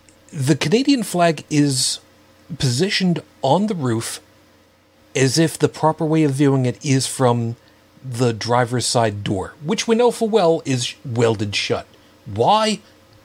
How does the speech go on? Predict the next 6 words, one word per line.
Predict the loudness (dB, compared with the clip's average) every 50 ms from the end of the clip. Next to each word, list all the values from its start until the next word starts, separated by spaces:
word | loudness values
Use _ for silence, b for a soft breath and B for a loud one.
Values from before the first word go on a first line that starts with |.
| _ _
I | 0 2 2 2
don't | 2 -2 -4
know. | -6 -12 -16 -20 _ _ _ _ _ _ _ _ _ _ _ _ _ _ _ _ _ _ _ _ _ _ _ _ _ _ _ _ _ _ _ _ _ _ _ _ _ _ _ _ _ _ _ _ _ _ _ _ -4
Were | -2 0 2 4 4 4 4 2
it | 0 0
me, | 0 0 2 2 2 0 -2 -6 -10 -14 -18